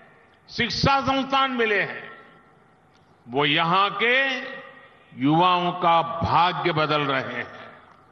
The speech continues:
आइसर ब्रह्मपुर हो या भुवनेश्वर का Institute of Chemical Technology,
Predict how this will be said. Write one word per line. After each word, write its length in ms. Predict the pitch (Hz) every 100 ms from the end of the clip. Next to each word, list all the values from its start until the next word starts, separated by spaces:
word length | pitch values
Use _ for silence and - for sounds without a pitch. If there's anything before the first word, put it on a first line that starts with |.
| _ _ _ _ - _ _ - _ _ - _ _ - _ _ _ _ -
आइसर 600 | 170 202 214 - 233 220
ब्रह्मपुर 760 | 180 151 202 208 220 226 247 233
हो 540 | 214 247 247 247 - - - - - - - _ _ _ _ _ _ _ _ -
या 220 | 135 190
भुवनेश्वर 720 | 180 175 196 214 226 226 226 220
का 520 | 233 233 233 226 - - - - - - - - - - - - _ _ _ _ -
Institute 640 | 220 185 220 220 240 262
of 140 | 233 220
Chemical 720 | 156 208 233 247 240 226 -
Technology, 760 | 214 220 233 233 240 240 269